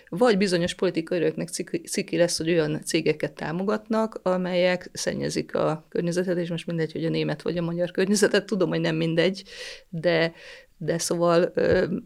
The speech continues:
muszáj kilépni a nemzetközi szintre ebben az akkumulátoripari témában, és muszáj az európai döntéshozók figyelmét felhívni, hogy nem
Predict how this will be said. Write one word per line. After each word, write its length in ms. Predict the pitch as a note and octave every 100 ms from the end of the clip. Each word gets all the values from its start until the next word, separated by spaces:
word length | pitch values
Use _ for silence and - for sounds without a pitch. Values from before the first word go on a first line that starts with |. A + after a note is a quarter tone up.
| - -
muszáj 320 | A3 A#3 F#3
kilépni 320 | E3+ E3 E3 E3
a 40 |
nemzetközi 500 | D#3 D#3 D#3 - D3
szintre 560 | - E3 E3 - D#3 -
ebben 260 | E3 E3
az 100 | D#3+
akkumulátoripari 920 | D#3+ D#3+ E3+ E3+ D3+ - F3 F3 D#3+
témában, 400 | D#3+ G3 A3+ G#3+
és 160 | G3+ G3+
muszáj 640 | A#3 A#3 - F#3 E3+ E3
az 640 | E3 D#3+ D3+ - D#3 E3+
európai 720 | F3 D#3+ E3 D#3 - - - D3+
döntéshozók 800 | D3 D#3 D#3 D3+ D#3 D#3+ C#3+ -
figyelmét 500 | E3 D#3+ D3+ C#3+ -
felhívni, 460 | - D#3+ E3 E3 E3+
hogy 160 | D#3+
nem 400 | D3+ C#3+ C3+ D#3+